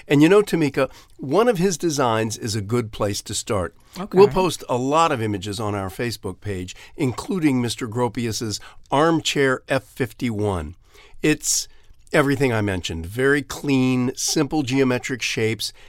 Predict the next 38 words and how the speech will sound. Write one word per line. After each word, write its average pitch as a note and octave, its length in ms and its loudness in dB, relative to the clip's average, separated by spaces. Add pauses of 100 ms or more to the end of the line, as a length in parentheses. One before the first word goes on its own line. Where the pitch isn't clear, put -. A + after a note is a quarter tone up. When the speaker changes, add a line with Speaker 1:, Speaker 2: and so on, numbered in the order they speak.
(200)
Speaker 1:
and D3 140 0
it's C#3 120 -2
also F3+ 320 4
quite C#3 500 0
beautiful. F#2 500 -6 (400)
What's - 460 -4 (280)
not C#3+ 300 4
beautiful B2 500 2 (280)
is B2+ 180 -2
the A#2+ 80 -4
fact B2+ 300 0
that A2+ 220 -2
the A2+ 100 -6
Nazis C#3 480 2
pretty B2 260 -2
much A2 240 -2
closed A2 380 -4
down D#3+ 300 6
the A#2 100 0
Bauhaus G#2 420 0
school G2+ 380 -6
in G2+ 100 -4
nineteen A2+ 380 -4
thirty-three. D3+ 600 0
Speaker 2:
Mm. B2 60 -6 (360)
Speaker 1:
They A#2+ 160 0
considered G#2+ 480 0
it G#2 120 -2
a A#2+ 80 -2
threat. E2+ 320 -6 (680)
Speaker 2:
Wow. C3 560 -8 (500)
Well, F#3+ 100 2
you G3+ 80 6
mentioned G3 460 4
that E3+ 160 2
it's E3 160 -2
something D#3 440 0
we've C#3 220 -2